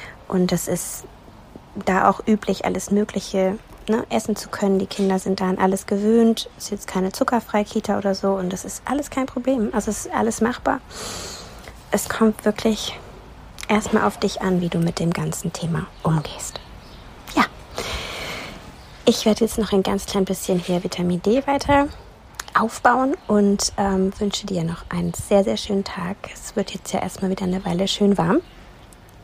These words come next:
Genieß die Sonne, genieß das Wochenende. Mein Podcast wird ja jetzt an einem Freitag gepostet,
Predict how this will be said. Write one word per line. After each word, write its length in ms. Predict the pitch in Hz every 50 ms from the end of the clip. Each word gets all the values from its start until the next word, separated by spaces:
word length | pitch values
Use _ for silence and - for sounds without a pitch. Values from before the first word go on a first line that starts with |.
| - - - - - - - - - - - - - - - -
Genieß 300 | - 226 220 226 220 -
die 100 | - -
Sonne, 420 | 196 - 208 196 208 226 233 285 359 - - - 277 -
genieß 480 | 247 226 208 208 202 196 - - - -
das 460 | - 185 190 190 180 185 - - 196 185
Wochenende. 600 | 180 170 - 196 - 190 190 196 202 247 247 247
Mein 200 | 202 190 196 -
Podcast 440 | - - - - - 202 - -
wird 160 | - - - -
ja 80 | 180
jetzt 360 | 180 - - - - - - - - - - - - - -
an 160 | - - - -
einem 160 | - - -
Freitag 480 | - - 202 185 180 - - - -
gepostet, 720 | - - - - - 202 196 196 - - - 285 - -